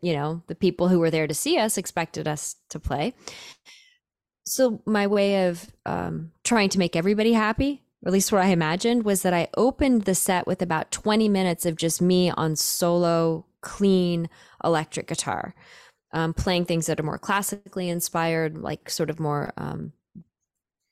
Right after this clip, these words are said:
jazzy type arrangements of things. And that's like, you're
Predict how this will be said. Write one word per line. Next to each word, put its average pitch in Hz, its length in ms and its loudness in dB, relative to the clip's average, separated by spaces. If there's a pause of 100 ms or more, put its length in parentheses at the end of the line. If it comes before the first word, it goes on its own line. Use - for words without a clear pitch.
(320)
jazzy 170 420 0
type 165 440 -2
arrangements 196 640 0
of 214 80 -4
things. 247 380 -2 (1400)
And 233 140 2
that's 262 280 0
like, 240 180 -4 (160)
you're 214 220 -4